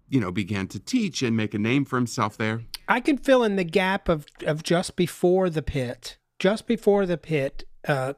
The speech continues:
Speaker 2: entered Nate's life, he was with a group called High Fife. And it was around the time, right before the big improv boom, if you, you had to form your own sketch group or own improv group and find your own space. And they were doing stuff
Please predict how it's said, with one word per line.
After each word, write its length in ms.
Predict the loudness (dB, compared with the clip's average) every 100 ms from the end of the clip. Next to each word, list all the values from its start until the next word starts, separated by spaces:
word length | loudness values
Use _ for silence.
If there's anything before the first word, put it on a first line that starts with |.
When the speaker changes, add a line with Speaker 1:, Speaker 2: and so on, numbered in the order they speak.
| _ -2
Speaker 2:
entered 400 | 0 2 0 0
Nate's 380 | -2 -2 -4
life, 320 | -2 -2 -4 -10
he 240 | -4 0
was 200 | 2 0
with 120 | -2
a 60 | -6
group 280 | -4 -4 -4
called 240 | -4 -6
High 420 | -6 -6 -4 -2
Fife. 760 | -4 -4 -2 -2 -2 -6 -8 -14 _ _ _ _ _ _ _ -20 -20 -2
And 160 | 2 2
it 60 | 4
was 260 | 2 0 0
around 460 | 2 4 4 4 2
the 80 |
time, 300 | 0 -2 -2 2
right 280 | 2 2 0
before 680 | 0 -2 2 4 6 4
the 140 | 2 0
big 300 | 0 0 0
improv 640 | 0 -2 0 0 0 -2
boom, 680 | -4 2 4 4 2 0 -4 -6 _ _ _ _ _
if 200 | -10 -2
you, 160 | 0 0 0
you 200 | -2 -2 -2
had 160 | -2 -2
to 60 |
form 300 | 0 2 2
your 120 | 2
own 160 | 2 0
sketch 380 | -2 -4 -4 -2
group 300 | 0 0 -2
or 100 | -4
own 160 | -2
improv 400 | -4 -4 -4 -6
group 220 | -4 -6 -4
and 100 | -6
find 320 | -6 -6 -6
your 100 | -8
own 140 | -10
space. 380 | -8 -8 -8 -6
And 80 | -4
they 80 | -2
were 100 | 0
doing 240 | 0 -2
stuff 340 | -4 -6 -8